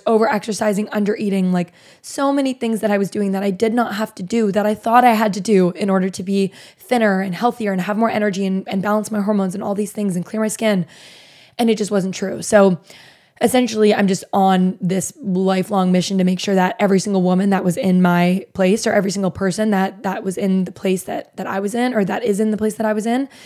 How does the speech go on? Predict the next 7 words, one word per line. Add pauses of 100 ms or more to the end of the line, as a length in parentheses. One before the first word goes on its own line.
(1120)
hears
this
and
is
like, (300)
"Thank
God,